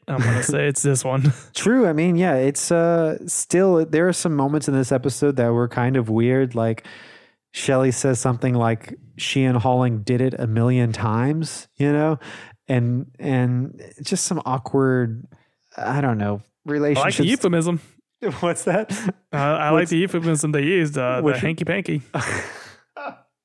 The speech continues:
Speaker 1: It's like skiddly pooping.
Speaker 2: There's a lo-, <laughs> yeah, there's a lot of that in this episode as well. But I think we finally found one of those episodes where, you know, this relationship is sort of handled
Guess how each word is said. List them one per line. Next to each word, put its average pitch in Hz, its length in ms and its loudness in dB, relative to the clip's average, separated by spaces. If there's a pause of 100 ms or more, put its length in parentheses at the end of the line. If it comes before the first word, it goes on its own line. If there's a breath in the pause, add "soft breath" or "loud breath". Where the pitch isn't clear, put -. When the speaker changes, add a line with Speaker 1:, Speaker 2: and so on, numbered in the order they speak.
(520 loud breath)
Speaker 1:
It's - 100 -10
like 147 220 2
skiddly 190 440 2
pooping. 160 320 2 (160)
Speaker 2:
There's 208 240 4
a 233 40 4
lo-, 220 180 2
<laughs> - 640 -4 (840 loud breath)
yeah, 208 140 2
there's 190 160 4
a 226 60 4
lot 233 240 2
of 208 120 4
that 156 260 4
in 127 160 2
this 123 360 -2 (160)
episode 131 480 2
as 117 160 0
well. 139 340 2
But 123 280 0
I 139 140 -2
think 180 500 -2 (640 loud breath)
we 139 80 2
finally 135 920 2 (260)
found 131 440 0
one 123 140 4
of 117 120 2
those 113 200 4
episodes 110 640 0
where, 104 640 -2 (540)
you 120 120 -2
know, 101 260 -4 (220)
this 135 200 -4
relationship 127 520 0
is 117 120 -2
sort 120 180 0
of 113 60 -2
handled 131 720 2